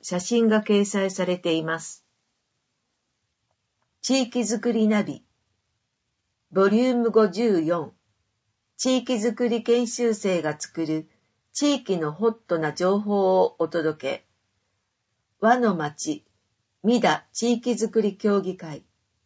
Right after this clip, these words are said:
第三十三回、三田地区町民ジョギングアンドウォーク大会。今大会で三十三回目を迎える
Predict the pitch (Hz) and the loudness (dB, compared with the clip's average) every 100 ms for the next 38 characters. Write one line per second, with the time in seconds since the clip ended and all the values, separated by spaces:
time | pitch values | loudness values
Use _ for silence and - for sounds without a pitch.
0 | _ _ _ _ _ _ _ - 214 208 | _ _ _ _ _ _ _ 0 4 4
1 | 185 220 247 214 170 160 175 180 - 160 | 2 -2 -2 -2 -4 -6 -4 -4 -4 -4
2 | 151 156 _ _ _ _ _ 180 190 233 | -4 -6 _ _ _ _ _ -2 4 4
3 | 240 247 220 - 208 233 240 247 226 214 | 2 -4 -8 -4 2 2 2 0 2 4
4 | 220 220 220 208 214 208 202 190 190 - | 4 2 2 2 2 2 0 0 0 0
5 | 190 233 233 226 196 165 170 151 147 _ | 2 2 0 -2 -2 -2 -8 -12 -14 _
6 | _ _ _ _ _ _ _ - 277 254 | _ _ _ _ _ _ _ 0 0 2
7 | 233 196 190 175 175 165 165 - _ _ | 2 0 0 -4 -2 0 -2 -4 _ _
8 | - 240 247 220 170 170 208 208 220 233 | -4 0 0 0 -2 -2 -2 -2 0 2
9 | 220 214 208 208 196 190 202 190 160 151 | 4 4 4 2 -2 -2 -2 -2 -4 -6